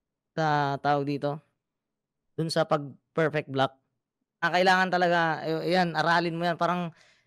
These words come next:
sinasaksak sa, <laughs> sa'yo bilang player na, "Oh, aralin mo. Makakatulong sa'yo yan." At,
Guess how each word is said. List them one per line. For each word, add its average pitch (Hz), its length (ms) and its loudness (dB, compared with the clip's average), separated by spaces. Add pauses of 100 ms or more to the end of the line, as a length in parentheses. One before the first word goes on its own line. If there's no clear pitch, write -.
sinasaksak 170 600 -2
sa, 156 560 0
<laughs> - 560 -4
sa'yo 180 260 4
bilang 170 300 2
player 170 380 4
na, 165 200 0
"Oh, 170 300 0 (220)
aralin 208 440 0
mo. 214 160 0 (320)
Makakatulong 208 720 0
sa'yo 190 260 2
yan." 196 220 2 (760)
At, 220 160 0